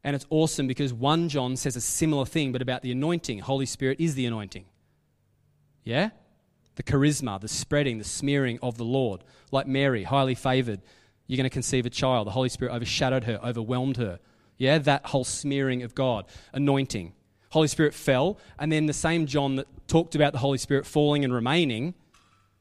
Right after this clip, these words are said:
spoke in one John, another book. He wrote that book and another three books. One John, two John, three John.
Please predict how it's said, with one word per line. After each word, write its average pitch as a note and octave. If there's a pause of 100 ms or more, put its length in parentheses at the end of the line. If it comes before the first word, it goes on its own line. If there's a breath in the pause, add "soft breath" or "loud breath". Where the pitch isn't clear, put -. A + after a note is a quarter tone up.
(500 soft breath)
spoke E3+
in C#3+
one G#3
John, C#3+
another D#3
book. C3+
He C#3+
wrote C#3+
that E3+
book C#3+
and D3
another G3 (260)
three D4
books. -
One C3
John, D#3+
two C#3
John, F3
three C#4
John. A2+